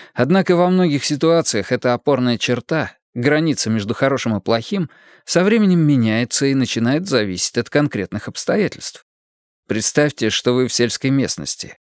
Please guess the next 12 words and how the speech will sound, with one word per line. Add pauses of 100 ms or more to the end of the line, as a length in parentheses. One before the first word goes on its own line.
Холодная
ночь, (100)
ливень,
лёгкая
одежда,
которая
мгновенно
промокает. (640)
Казалось
бы,
хуже
некуда,